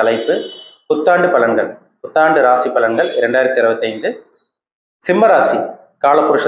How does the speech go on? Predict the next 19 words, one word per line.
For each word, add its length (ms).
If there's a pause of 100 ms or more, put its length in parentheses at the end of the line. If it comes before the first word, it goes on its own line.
(100)
தத்துவப்படி 460 (2000)
ஐந்தாம் 320
ராசியான 400
சிம்ம 220
ராசி 260
நேயர்களுக்கு 380 (140)
இந்த 280
வருடம் 360
எப்படி 180
இருக்குன்னு 300
பார்க்கலாம். 300 (840)
சிம்ம 220
ராசி, 220 (440)
உங்க 160
ராசிக்கு 360
ஏழாம் 240
இடத்துல 280
பாருங்க 300
சனி 200